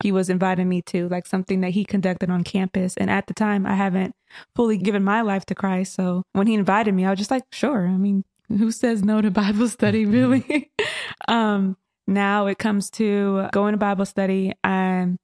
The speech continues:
Speaker 1: I'm there, and Jordan is preaching off this scripture. Just a s-, side note, um, it was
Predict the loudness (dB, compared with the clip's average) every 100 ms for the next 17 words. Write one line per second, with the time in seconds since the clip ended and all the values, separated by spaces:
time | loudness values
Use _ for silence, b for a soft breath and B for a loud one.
0 | -2 0 2 0 2 0 0 -2 -2 0
1 | 0 0 0 0 0 0 0 0 0 -2
2 | -2 -4 -4 -4 -4 -4 -2 -4 -8 -14
3 | -4 0 0 2 0 -2 -2 -2 0 0
4 | -2